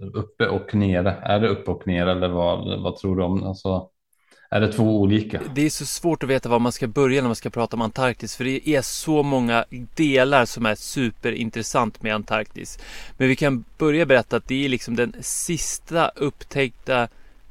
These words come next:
Speaker 2: Den kontinenten man upptäckte sist av allihopa. Den är den mest otillgängliga kontinenten. Det ligger liksom långt ifrån allting. Så det var ju först artonhundra, alltså,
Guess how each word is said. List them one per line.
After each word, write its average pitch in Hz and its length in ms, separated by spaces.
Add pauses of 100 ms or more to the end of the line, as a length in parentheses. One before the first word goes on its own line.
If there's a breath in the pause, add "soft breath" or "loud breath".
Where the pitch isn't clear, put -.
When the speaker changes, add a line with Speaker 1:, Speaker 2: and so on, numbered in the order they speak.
(160)
Speaker 2:
Den 143 160
kontinenten 156 540
man 131 120
upptäckte 131 380
sist - 440
av 107 100
allihopa. 107 720
Den 123 200
är 127 220 (460 soft breath)
den 123 160
mest 160 340
otillgängliga 135 1080
kontinenten. 110 800
Det 120 80
ligger 120 260
liksom 120 300
långt 131 400
ifrån 107 500
allting. 107 880 (200 soft breath)
Så 131 100
det 117 100
var 127 100
ju 147 80
först - 320
artonhundra, 120 1160 (880)
alltså, 123 300